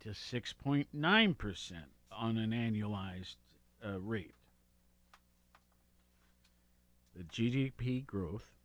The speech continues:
was driven by increased inventories in the retail and wholesale industry,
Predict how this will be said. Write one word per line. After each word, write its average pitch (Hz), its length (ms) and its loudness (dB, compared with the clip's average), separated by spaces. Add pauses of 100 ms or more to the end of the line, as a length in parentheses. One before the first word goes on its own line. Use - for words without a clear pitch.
was 90 220 -10
driven 120 420 4
by 101 320 -2
increased 147 800 2 (120)
inventories 104 960 2
in 110 160 2
the 107 80 4
retail 139 540 2
and 113 100 6
wholesale 117 680 2
industry, 113 800 -2